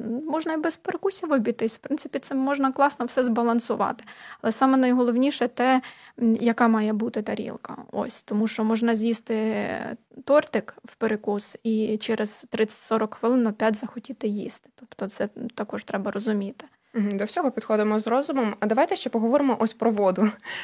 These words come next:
Speaker 2: Це досить цікаве питання, насправді. Хтось говорить, там, норма два літри потрібно пити, і хтось же з себе просто вливає ту воду, вона не лізе, а люди кажуть, "От мені потрібно цю норму витримати". От що ви скажете про воду?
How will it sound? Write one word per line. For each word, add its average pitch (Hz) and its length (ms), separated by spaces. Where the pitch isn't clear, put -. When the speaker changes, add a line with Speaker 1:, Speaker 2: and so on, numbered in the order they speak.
Speaker 2:
Це 214 80
досить 233 360
цікаве 226 340
питання, 302 360
насправді. 202 480
Хтось 226 200
говорить, 220 360
там, 185 180
норма 262 340
два 208 200
літри - 460
потрібно 190 400
пити, 285 340
і 220 80
хтось 214 200
же 202 100
з - 100
себе 196 220
просто 202 300
вливає 196 480
ту 190 120
воду, 220 280
вона 190 220
не 196 220
лізе, 240 320
а 185 300
люди 190 220
кажуть, 185 360
"От 202 120
мені 214 180
потрібно 202 400
цю 190 160
норму 196 380
витримати". 175 600
От - 180
що 262 200
ви 285 80
скажете 226 380
про 208 180
воду? 180 360